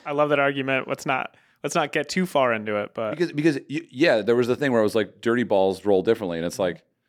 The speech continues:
Speaker 2: yeah, but what if all your balls are dirty?
Speaker 1: Oh, it
Speaker 2: Then
Speaker 1: just
Speaker 2: they roll the same.
Speaker 1: I love that, actually. That makes
Speaker 2: Yeah.
Speaker 1: sense to me. Yeah.
Speaker 2: Don't clean it.
Speaker 1: Correct to the mean.
Speaker 2: Yeah, don't clean it, 'cause then you're spitting on it, and you know what happens if you spit on it?
Speaker 1: What?
Speaker 2: Ton of pesticides go inside your system.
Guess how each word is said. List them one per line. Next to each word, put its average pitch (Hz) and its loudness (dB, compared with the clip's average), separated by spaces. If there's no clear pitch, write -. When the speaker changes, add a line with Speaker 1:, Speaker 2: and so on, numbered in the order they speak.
Speaker 2:
yeah, 123 2
but 85 -2
what 107 2
if 101 0
all 101 4
your 101 4
balls 92 0
are 95 -4
dirty? 85 -2
Speaker 1:
Oh, 160 2
it 131 -6
Speaker 2:
Then 123 -4
Speaker 1:
just 110 0
Speaker 2:
they - 2
roll 101 2
the 95 -6
same. 123 -4
Speaker 1:
I 123 -8
love 123 -4
that, 107 -4
actually. 95 -10
That 117 -2
makes 110 -8
Speaker 2:
Yeah. 127 -2
Speaker 1:
sense 76 -14
to 110 -18
me. 101 -16
Yeah. 120 -4
Speaker 2:
Don't - -8
clean 107 -2
it. 151 -4
Speaker 1:
Correct 151 -2
to 131 -14
the 127 -10
mean. 120 -6
Speaker 2:
Yeah, - -4
don't 143 -2
clean 110 -2
it, 117 0
'cause 113 -10
then 127 2
you're 127 0
spitting 113 -2
on 113 0
it, 113 0
and 110 -2
you 110 2
know 120 2
what 120 2
happens 110 -4
if 113 -8
you 110 -6
spit 117 -2
on 139 -2
it? - -14
Speaker 1:
What? 113 -14
Speaker 2:
Ton 107 -8
of 92 -10
pesticides 92 -4
go 82 -4
inside 95 -4
your 80 -8
system. - -12